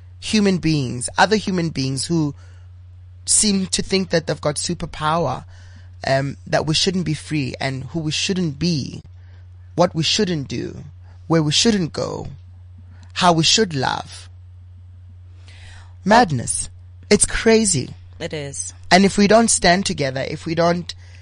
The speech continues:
Speaker 1: speak as a united voice, if we don't take issues of L G B T I to center stage, if we don't push that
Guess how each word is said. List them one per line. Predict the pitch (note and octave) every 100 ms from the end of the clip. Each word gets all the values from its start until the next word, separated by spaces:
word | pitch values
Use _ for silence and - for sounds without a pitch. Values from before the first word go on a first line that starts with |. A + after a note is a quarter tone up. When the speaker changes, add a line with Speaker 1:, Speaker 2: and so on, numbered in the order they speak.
| - - -
Speaker 1:
speak | - - G#3 G3+ - -
as | D#3 D3
a | D3+ D3 C#3+ - - - - - - -
united | D3+ D#3+ D#3+ F3 E3+
voice, | C#3 C#3+ C3 C3 - E3
if | -
we | F3+
don't | G#3+ A#3 - - - - -
take | - F#3+ F#3 - - - - -
issues | F3+ - F3 -
of | - D3 C#3 - - - - - - -
L | D#3+
G | D#3+ D#3+
B | D#3
T | C#3+ -
I | - D3 C3 B2+ B2 -
to | - D3+ C#3+ C3+ -
center | - F#3 F3 - D#3+ - -
stage, | - - F#3 E3 B2+ B2
if | - E3+
we | F3
don't | G#3+ G#3 - - - - - - - - - -
push | - G#3 -
that | D3 D3+ - -